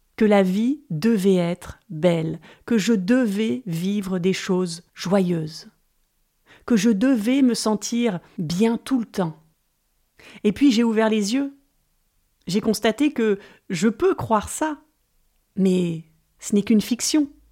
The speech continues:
Alors j'ai décidé d'arrêter de vivre dans l'illusion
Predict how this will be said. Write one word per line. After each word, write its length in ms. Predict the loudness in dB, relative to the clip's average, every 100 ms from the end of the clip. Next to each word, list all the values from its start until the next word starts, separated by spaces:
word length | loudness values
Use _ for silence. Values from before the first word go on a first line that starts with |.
| _ _ _ _ _ _ _ _ _ _ -12 -2
Alors 180 | 0
j'ai 120 | 2 0
décidé 380 | 0 0 0
d'arrêter 760 | 2 2 2 0 0 0 0 -6 _ _ _ _ -2
de 140 | 2
vivre 380 | 2 2 2 2
dans 140 | 2
l'illusion 600 | 2 2 0 0 -2 -2